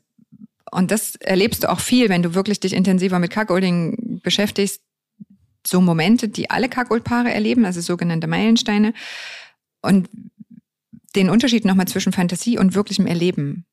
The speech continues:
Und das Erlebte dann auch wirklich sich Zeit zu geben, das zu verarbeiten. In die eine als auch in die andere Richtung. Weil du bist auf einmal mit Sachen konfrontiert, nur weil du das halt in der,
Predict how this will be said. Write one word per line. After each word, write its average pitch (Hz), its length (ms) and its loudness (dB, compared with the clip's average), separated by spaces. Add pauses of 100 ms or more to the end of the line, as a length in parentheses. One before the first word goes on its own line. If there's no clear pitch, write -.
Und 175 140 0
das 170 120 -2
Erlebte 190 440 -2
dann 180 200 0
auch - 160 -4
wirklich 202 260 -6
sich - 280 -8
Zeit 226 420 -2
zu - 160 0
geben, 185 280 0
das - 180 -4
zu - 120 -6
verarbeiten. 160 760 -6 (340)
In 170 140 -2
die 165 120 -4
eine 226 320 2
als 175 200 -6
auch 180 100 -4
in 180 60 0
die 170 120 -4
andere 196 360 -2
Richtung. 156 400 -6
Weil 165 180 -2 (300)
du 170 80 -8
bist 214 200 -4
auf 208 100 -4
einmal 185 220 0
mit 175 140 -4
Sachen 240 220 2
konfrontiert, 202 680 -2
nur 190 200 2
weil 170 100 -2
du 156 100 -6
das - 380 -10
halt 170 240 -4
in 170 100 0
der, 160 320 -4